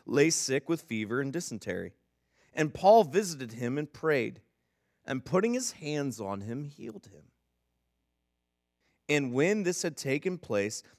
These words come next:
the rest of the people on the island who had diseases also came and were cured.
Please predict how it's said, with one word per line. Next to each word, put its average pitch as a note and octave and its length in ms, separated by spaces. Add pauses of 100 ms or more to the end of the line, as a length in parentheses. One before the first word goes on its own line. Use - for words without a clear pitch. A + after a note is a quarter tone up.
(120)
the A2+ 100
rest B2 400
of G#3 80
the G3 60
people A#2+ 600
on D#3 260
the F#3 160
island A2+ 420
who A#2+ 160
had A#2 240
diseases A2+ 720 (380)
also E3+ 360
came A#2 480 (100)
and B2+ 340
were A#2 240
cured. G2 500